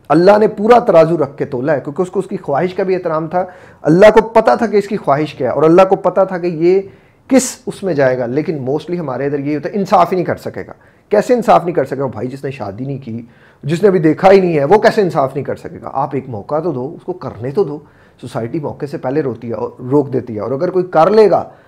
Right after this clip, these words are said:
उसका खाना पीना हराम कर देंगे, उसका जीना हराम कर देंगे, उसको डिप्रेशन में कर देंगे।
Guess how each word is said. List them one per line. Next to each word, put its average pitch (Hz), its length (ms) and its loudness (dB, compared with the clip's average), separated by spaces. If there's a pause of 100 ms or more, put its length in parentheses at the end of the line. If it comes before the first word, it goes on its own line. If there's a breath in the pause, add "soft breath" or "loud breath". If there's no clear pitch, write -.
(340 soft breath)
उसका 147 160 -8
खाना 131 300 -8
पीना 127 200 -10
हराम 107 260 -10
कर 98 160 -12
देंगे, 92 340 -16
उसका - 200 -8
जीना 165 300 -2
हराम 131 280 -2
कर 110 160 -8
देंगे, 107 200 -10
उसको 107 180 -10
डिप्रेशन 143 460 -6
में 160 120 -6
कर 110 80 -10
देंगे। 95 200 -14